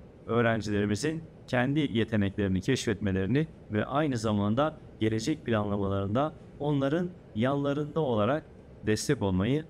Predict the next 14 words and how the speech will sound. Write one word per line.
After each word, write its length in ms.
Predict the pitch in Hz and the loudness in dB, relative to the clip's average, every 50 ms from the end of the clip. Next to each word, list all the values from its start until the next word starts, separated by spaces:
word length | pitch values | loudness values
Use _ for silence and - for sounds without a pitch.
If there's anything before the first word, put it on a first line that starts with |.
| - - | -6 -2
hedefliyoruz. 640 | 110 104 101 95 - - - 87 82 82 - - - - - - - - | 0 2 2 0 0 0 0 0 0 0 -2 -6 -10 -12 -16 -16 -8 -6
Yine 240 | 120 131 127 127 | -2 0 0 0
aynı 320 | 127 135 139 147 156 156 139 | 2 2 2 2 2 0 0
şekilde 540 | - - 120 - - 110 110 127 151 160 - - - - - | 0 -2 -2 0 0 0 2 2 2 0 -2 -6 -12 -10 -4
araştırma 560 | - 113 107 113 117 - - 135 131 143 170 156 | 0 2 2 2 2 2 0 -2 0 0 0 0
üniversitelerinin, 840 | 131 117 113 107 107 101 - - 107 101 101 101 117 143 160 160 156 - - - - | 2 2 2 2 2 0 0 -2 -2 -2 0 0 0 0 0 0 -2 -6 -12 -6 -2
mühendislik 580 | 120 123 127 123 127 127 120 - - 170 156 | 0 2 2 2 2 0 -2 0 0 -2 -2
fakültelerinin 880 | - - 131 120 - 120 104 - 113 101 98 98 95 104 135 165 180 185 - - - - - - | 0 -2 -2 0 0 0 2 2 2 4 4 2 2 0 0 -2 -2 -4 -8 -14 -20 -14 -8 -6
üçüncü 560 | 135 120 - - 156 156 151 170 190 175 139 | -6 -4 -2 -2 0 0 2 2 0 0 0
ve 280 | 123 127 123 - 107 110 | 0 -2 -2 -2 -2 0
dördüncü 380 | 120 117 113 - 120 135 139 | 2 2 2 2 2 0 0
sınıf 260 | 135 - 131 113 101 - | -2 -2 -4 -4 -4 -2
öğrencileri 640 | 117 117 113 110 113 113 113 107 123 127 127 127 | -2 0 2 2 2 2 2 0 2 2 4 4
için 280 | 120 101 - 110 98 90 | 2 2 0 -2 -4 -4